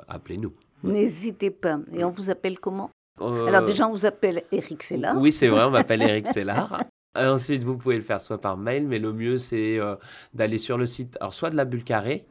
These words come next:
Speaker 1: parce que, euh, c'est le site de la compagnie qui organise le festival, qui est une école de théâtre d'improvisation, qui s'appelle, euh, donc bulle carrée point F R avec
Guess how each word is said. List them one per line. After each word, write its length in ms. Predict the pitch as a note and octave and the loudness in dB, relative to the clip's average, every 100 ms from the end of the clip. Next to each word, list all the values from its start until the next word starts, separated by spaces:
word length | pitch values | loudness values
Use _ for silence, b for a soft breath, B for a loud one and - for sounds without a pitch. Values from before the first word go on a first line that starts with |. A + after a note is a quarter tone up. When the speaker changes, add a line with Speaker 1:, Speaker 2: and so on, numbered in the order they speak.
| _ | _
Speaker 1:
parce 220 | A#2 G#2 - | -10 -8 -6
que, 120 | B2 | -2
euh, 560 | A#2+ A#2 G#2+ G#2 G2+ | 0 0 0 -2 -4
c'est 180 | G#2 - | -6 -6
le 140 | G2+ G2+ | -6 -6
site 180 | - | -8
de 100 | G#2+ | -6
la 120 | G2 G2 | -6 -6
compagnie 380 | G2+ G#2 G#2+ | -8 -8 -8
qui 120 | A2 G2 | -6 -6
organise 380 | F#2 G2 F#2+ | -4 -6 -6
le 60 | G2 | -10
festival, 460 | - F2+ F#2+ G#2 G#2 | -10 -14 -8 -8 -4
qui 120 | A#2 | -2
est 20 | |
une 120 | A2+ | -2
école 340 | A2 A#2+ A2+ G2 | -4 -4 -6 -6
de 100 | F#2 | -8
théâtre 240 | G2 F#2+ | -8 -6
d'improvisation, 600 | F#2+ F2+ F#2+ F#2 F#2 - | -6 -8 -10 -10 -10 -12
qui 120 | - | -12
s'appelle, 380 | - F#2 F#2+ F#2+ | -10 -8 -8 -8
euh, 160 | F#2 F#2 | -8 -8
donc 180 | F#2+ F2 | -10 -10
bulle 180 | G#2+ G#2 | -12 -8
carrée 240 | G2+ F#2+ | -8 -8
point 240 | - F#2+ | -10 -10
F 80 | F2+ | -8
R 100 | G#2+ | -6
avec 120 | F#2+ | -4